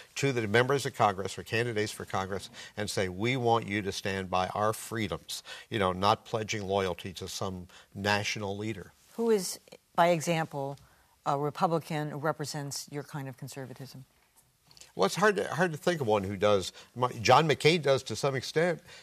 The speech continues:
Speaker 1: You know, when, uh, when, when Coulter and the others attacked McCain because he did not support
Speaker 2: Mm-hmm.
Speaker 1: Bush's
Speaker 2: Yeah.
Speaker 1: tax cut, neither Ronald Reagan nor Barry Goldwater would have voted for a major tax cut while we were going into a multi-billion dollar war.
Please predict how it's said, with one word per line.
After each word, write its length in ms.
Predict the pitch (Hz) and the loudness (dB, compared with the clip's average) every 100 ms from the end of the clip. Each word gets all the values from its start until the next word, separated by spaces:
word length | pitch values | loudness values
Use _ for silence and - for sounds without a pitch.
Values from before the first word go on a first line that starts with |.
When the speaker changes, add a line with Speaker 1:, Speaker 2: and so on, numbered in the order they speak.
| _ | _
Speaker 1:
You 120 | 143 | 4
know, 180 | 127 117 | 6 6
when, 500 | 120 120 113 113 107 | 4 4 4 4 -2
uh, 260 | 104 98 101 - _ - - - - _ | -2 -2 -6 -12 _ -20 -20 -20 -20 _
when, 320 | 120 120 127 | 2 2 4
when 240 | 127 113 110 | 4 4 2
Coulter 500 | - 123 123 135 120 | 4 6 6 6 4
and 80 | 107 | 6
the 100 | 110 | 6
others 300 | 110 110 92 | 6 2 -4
attacked 540 | 95 - 123 127 - | -8 4 6 6 0
McCain 540 | 120 - 123 120 127 | -8 0 2 2 0
because 320 | 113 - 113 98 | -4 -2 -2 -2
he 80 | |
did 160 | 90 95 | -6 -2
not 200 | 101 113 | -2 -2
support 320 | 117 92 120 | -4 -2 -2
Speaker 2:
Mm-hmm. 80 | 87 | 0
Speaker 1:
Bush's 340 | 117 120 101 - | -2 0 -4 -2
Speaker 2:
Yeah. 80 | |
Speaker 1:
tax 240 | 117 117 - | -2 -2 -6
cut, 280 | - 135 143 _ - - - - | -4 -4 -4 _ -20 -20 -20 -14
neither 300 | 123 123 110 | -2 2 4
Ronald 320 | 98 120 160 | 6 6 6
Reagan 400 | 135 123 113 113 - | 4 4 4 0 -2
nor 160 | 101 | -6
Barry 280 | 82 101 123 | 0 2 4
Goldwater 400 | 104 95 85 90 - - | 2 2 0 -6 -16 -6
would 140 | - 113 | 2 2
have 100 | 90 | 2
voted 420 | 127 131 131 131 | 4 4 4 -2
for 220 | - 107 | -2 -2
a 100 | 101 | -2
major 480 | 90 95 120 120 123 | -4 -2 0 -2 -6
tax 380 | - 120 107 - | 0 2 2 -2
cut 240 | - 101 | -4 -2
while 180 | 101 101 | 0 0
we 140 | 101 | 0
were 120 | 98 90 | -2 -2
going 240 | 92 95 | -2 -2
into 200 | 92 - | -4 -8
a 40 | |
multi-billion 580 | 85 95 98 90 95 87 | -6 -6 -4 -4 -4 -4
dollar 260 | 87 87 85 | -4 -4 -4
war. 340 | 85 95 80 | -8 -8 -8